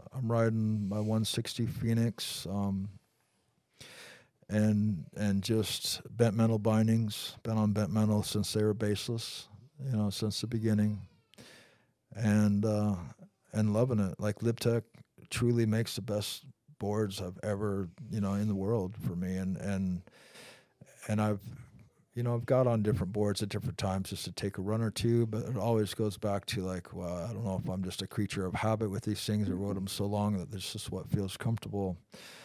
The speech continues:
But, you know, Pete and Mike, two amazing individuals, and, and what they do and the way they do it, something that I really have a lot of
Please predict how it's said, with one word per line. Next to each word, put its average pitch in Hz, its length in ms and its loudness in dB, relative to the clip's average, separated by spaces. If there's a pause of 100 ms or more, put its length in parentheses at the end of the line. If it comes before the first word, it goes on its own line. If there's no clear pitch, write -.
(640)
But, 95 240 0 (420)
you 113 80 -2
know, 92 400 -2 (720)
Pete 117 300 2
and 104 100 4
Mike, 101 500 2 (520)
two 107 200 2
amazing 104 720 4
individuals, 107 840 4
and, 98 400 2
and 95 540 0 (1040)
what 107 220 2
they 104 120 4
do 107 300 4
and 104 80 4
the 104 60 4
way 107 180 6
they 101 160 2
do 113 300 4
it, 110 120 4 (320)
something 98 440 -2
that 98 140 0
I 95 40 -2
really 98 320 0
have 95 220 -4
a 95 40 -4
lot 95 220 -2
of 95 200 -4